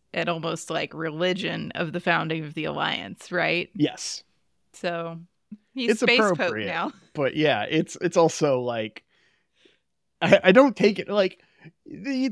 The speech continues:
Speaker 2: they just got married. Like, this is rude. <laughs> This is very rude.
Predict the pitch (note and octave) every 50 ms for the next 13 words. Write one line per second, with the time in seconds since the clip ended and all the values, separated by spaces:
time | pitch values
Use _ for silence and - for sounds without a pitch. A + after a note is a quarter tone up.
0 | - - D4 C#4 C#4+ - D4 A3+ - - A#3+ F#3+ - D3 C3+ C#3 E3 E3+ D3+ A#2+
1 | G2 G2+ - C3 C#3+ D3+ D3+ C#3+ C3+ C3+ - - - - - C4+ C#4+ - D4+ C#4
2 | B3 G3 D3+ F3 F#3+ D#3+ A2+ G2 - - _ _ _ - G3+ - - - - -
3 | - F4+ F4 - - E4 F#4+ F#4 - _ _ F4+ F#4+ - - G4+ G#4+ G4+ G4 G4+
4 | - - F4+ F#4 - - _ _ _ - - _ _ _ - - _ _ - -
5 | - C4 D4 D#4+ D4 D4 F#4 C4+ A#3+ A3 G3 G3+ A3+ A#3 A3+ A#3 A3+ G#3 G#3 A#3+
6 | G#3 F#3 D3 B2+ C3+ -